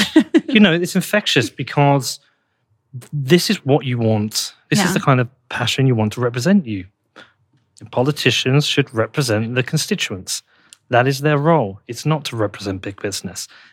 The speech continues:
Speaker 2: It's not to represent elites. It's to represent the people.
Speaker 1: Yeah.
Speaker 2: So your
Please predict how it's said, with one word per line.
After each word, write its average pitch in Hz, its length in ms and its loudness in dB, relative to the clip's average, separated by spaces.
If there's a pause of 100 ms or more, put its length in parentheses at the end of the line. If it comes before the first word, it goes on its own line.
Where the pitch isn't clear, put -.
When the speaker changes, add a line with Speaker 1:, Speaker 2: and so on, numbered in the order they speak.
Speaker 2:
It's 147 180 -4
not 143 240 0
to - 80 -10
represent 107 420 -2
elites. 95 400 -6
It's 131 140 -4
to - 120 -10
represent 107 640 -4 (100)
the - 80 -6
people. 214 460 -2 (300)
Speaker 1:
Yeah. 220 120 2
Speaker 2:
So 143 240 4 (240)
your 127 360 2